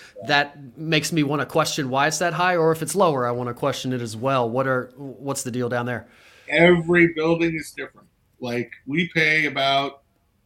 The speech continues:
Speaker 2: in my building, we're paying about two, two twenty-five a month for a one bedroom.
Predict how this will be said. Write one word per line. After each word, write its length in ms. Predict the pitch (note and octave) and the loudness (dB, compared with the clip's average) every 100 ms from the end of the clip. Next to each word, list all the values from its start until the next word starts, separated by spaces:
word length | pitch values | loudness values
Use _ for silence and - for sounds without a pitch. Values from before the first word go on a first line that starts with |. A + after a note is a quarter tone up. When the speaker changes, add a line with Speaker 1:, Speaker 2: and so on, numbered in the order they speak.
| _ - | _ -6
Speaker 2:
in 160 | A#2+ B2 | -4 -2
my 240 | D3+ F3 | 2 4
building, 360 | E3+ E3 D#3+ D3+ | 4 0 -2 -4
we're 140 | C#3 | -6
paying 260 | C#3 C3+ C3 | -4 -4 -4
about 340 | A#2+ A#2+ - | -4 -6 -8
two, 320 | - C#3+ C#3 | -8 -6 -6
two 260 | C#3 - C3+ | -8 -14 -14
twenty-five 840 | _ C3 B2 A2+ B2 A#2 A#2 A2 _ _ _ | _ -8 -8 -8 -8 -6 -4 -8 _ _ _
a 60 | A2+ | -12
month 400 | A2+ G#2+ - F3 - _ _ _ _ _ _ _ _ | -8 -8 -8 -10 -20 _ _ _ _ _ _ _ _
for 160 | A#2 G#2+ | -8 -6
a 40 | |
one 280 | G#2+ A#2 A2 | -6 -6 -6
bedroom. 420 | G#2 F#2 E2+ | -6 -8 -12